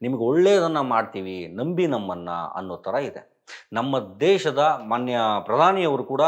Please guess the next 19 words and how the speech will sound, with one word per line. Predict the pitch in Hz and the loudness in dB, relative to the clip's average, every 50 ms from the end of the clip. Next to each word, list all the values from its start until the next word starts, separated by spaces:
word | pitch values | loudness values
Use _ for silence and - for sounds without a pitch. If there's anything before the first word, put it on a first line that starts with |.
| 170 165 - - - | 2 0 -6 -6 0
ವಕ್ಫ್ | 107 151 - - - - - | 2 2 2 2 -2 -2 2
ಹೊಸ | 175 156 135 120 107 117 - - | 2 2 4 2 0 0 4 4
ಮಸೂದೆ | 190 190 196 185 160 147 - 147 143 139 123 127 123 | 6 6 4 2 0 -2 -2 -2 -2 0 0 0 -2
ಮೂಲಕ | 113 113 117 113 113 110 143 | -2 -4 -6 -6 -6 -4 -6
ನಿಮ್ಮ, | 139 123 123 147 175 180 180 156 123 - - - - - - _ - | -4 -4 -2 -2 0 2 2 2 0 0 -6 -20 -20 -20 -14 _ 0
ಆ, | 117 113 113 | 2 4 4
ಏನು, | 113 113 120 120 117 113 | 4 2 0 -2 -4 -2
ನಿಮಗೆ | 117 131 139 131 123 | -2 0 0 2 4
ಒಳ್ಳೆಯದನ್ನೇ | 123 139 165 190 196 180 175 175 175 | 4 6 6 6 6 6 2 2 0
ಮಾಡ್ತೀವಿ | 165 151 139 135 127 - 131 127 127 | 2 2 2 2 2 0 -4 -2 -2
ಅಂತ | 120 117 107 113 | -2 -2 -2 -2
ಹೇಳ್ಕೊಂಡು | 110 110 113 110 - 120 120 131 151 170 | -2 -2 -2 -4 -6 -6 -6 -4 -4 -4
ಇಡೀ | 151 113 120 143 190 240 240 | -4 -2 0 2 4 4 4
ಮುಸ್ಲಿಂ | 202 175 165 165 - 180 180 165 | 4 2 0 -2 -2 -4 -4 -2
ಸಮುದಾಯವನ್ನ | - 143 135 131 127 123 120 117 117 113 120 | -2 -2 0 2 2 2 2 0 -2 -4 -4
ಮುಗಿಸುವಂತಹ | 123 127 120 113 120 143 160 151 - - 202 190 170 143 120 - 123 123 | -4 -4 -4 -4 -6 -6 -8 -6 0 2 2 4 4 2 -2 -2 -2 -2
ಪ್ಲಾನ್ | 117 - - - 107 110 110 107 | -2 -4 -4 -6 -4 -4 -4 -4
ಮಾಡ್ತಿದ್ದಾರಾ | 98 92 92 - 92 90 85 87 85 87 | -6 -6 -6 -6 -8 -8 -8 -6 -4 -4
ಅಂತ | 87 85 87 - - 101 104 - | -6 -6 -8 -10 -14 -14 -8 -6